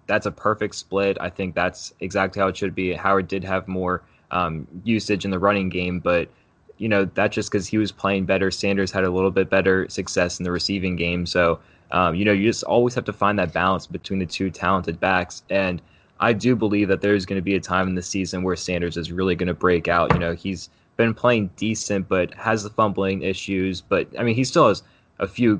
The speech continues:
great plays to, um, look out for when defenses are preparing for him. So once he finally gets that breakout game,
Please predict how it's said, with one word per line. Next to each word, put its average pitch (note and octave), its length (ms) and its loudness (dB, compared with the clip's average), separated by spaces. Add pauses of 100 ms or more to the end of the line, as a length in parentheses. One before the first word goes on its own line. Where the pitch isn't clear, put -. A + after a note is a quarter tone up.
great G2 360 2
plays F#2 480 0
to, F2 360 -2 (160)
um, D#2+ 440 -4 (200)
look G2 180 0
out F2+ 240 2
for F2+ 200 0
when E2+ 360 -2
defenses F#2 440 -4
are F2 80 0
preparing F2+ 420 -2
for E2 180 -2
him. E2 80 -4
So - 140 -4
once G#2+ 240 0
he C3 100 0
finally G#2+ 320 2
gets F#2+ 240 -2
that F#2 200 2
breakout F2+ 440 2
game, F#2+ 280 0